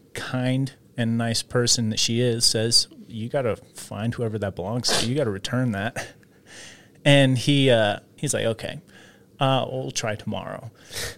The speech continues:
She goes to bed, but he stayed up all night, literally watching the seconds tick by on this gold pocket watch.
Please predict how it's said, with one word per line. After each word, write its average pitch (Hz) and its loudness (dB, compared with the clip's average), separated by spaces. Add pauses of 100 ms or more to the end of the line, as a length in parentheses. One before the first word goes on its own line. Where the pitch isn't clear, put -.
(1400)
She 196 6
goes 160 8
to 120 2
bed, 113 2 (380)
but - 0
he 190 0
stayed 131 2
up 107 0 (220)
all 131 4
night, 110 -2 (580)
literally 143 2
watching 104 -2
the 101 -8
seconds 110 0
tick - -8
by 98 -2
on 92 -6
this 101 -2
gold 107 -4
pocket - -10
watch. - -8